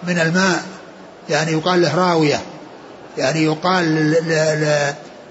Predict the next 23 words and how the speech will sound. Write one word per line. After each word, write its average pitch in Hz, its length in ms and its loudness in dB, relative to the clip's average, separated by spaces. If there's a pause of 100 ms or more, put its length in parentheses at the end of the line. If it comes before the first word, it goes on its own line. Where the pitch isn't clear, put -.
(120)
ل-، 160 60 -4
للقربة، 170 760 2 (240)
يعني، 151 380 -2
راوية، 156 520 0
ويقال 156 480 0
للمزادة 151 640 0
راوية، 170 440 2 (460)
ويقال 220 460 4 (100)
للجمل 190 680 2
الذي 175 300 2
يحمل 175 400 0 (200)
ال-، 170 240 0
ال-، 165 180 0
الماء 208 440 2 (380)
يقال 190 300 0
له 175 220 2
راوية. 160 400 2 (480)
فقال: 196 300 0
"أناخ 190 480 2
الراوية"، 196 680 2
يعني 202 240 0
أناخ 214 240 0
الجمل، 185 400 2